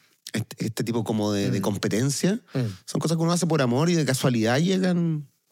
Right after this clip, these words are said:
Speaker 1: eh, estos hitos. Esa es la verdad.
Speaker 2: Yo te diría que una mezcla de amor y disciplina, porque sin disciplina en general no, no va ocurriendo este tipo de hitos, tal vez, es una impresión mía.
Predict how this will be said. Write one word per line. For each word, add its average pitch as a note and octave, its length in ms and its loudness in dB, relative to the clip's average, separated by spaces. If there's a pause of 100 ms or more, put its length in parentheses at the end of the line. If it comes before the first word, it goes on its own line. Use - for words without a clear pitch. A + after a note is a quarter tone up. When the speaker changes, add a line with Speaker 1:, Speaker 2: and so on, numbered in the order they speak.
(220)
Speaker 1:
eh, C3 560 -2
estos C3+ 280 -2
hitos. C3 260 -4 (320)
Esa C3 140 -2
es C3 40 0
la B2+ 80 0
verdad. F#2 280 -2 (100)
Speaker 2:
Yo C3 180 -2
te F3 80 0
diría D#3+ 340 0
que D#3+ 100 -2
una D3+ 160 0
mezcla D3 680 -2
de A#2+ 160 -2
amor B2+ 300 0
y E3+ 60 2
disciplina, A#2+ 580 -2 (160)
porque G#2 880 -2
sin B2+ 160 -4
disciplina B2 680 -4
en A2+ 80 -8
general G#2+ 480 -6
no, G#2 220 -6 (380)
no G#2 80 -8 (200)
va B2+ 380 0 (400)
ocurriendo A#2 480 -2
este A2+ 160 -8
tipo G#2+ 320 -6
de G#2+ 260 -4
hitos, A#2 280 -6
tal G#2+ 160 -4
vez, A2 220 -4
es G#2 100 -6
una A2 220 -4
impresión G#2 440 -8
mía. E2+ 220 -8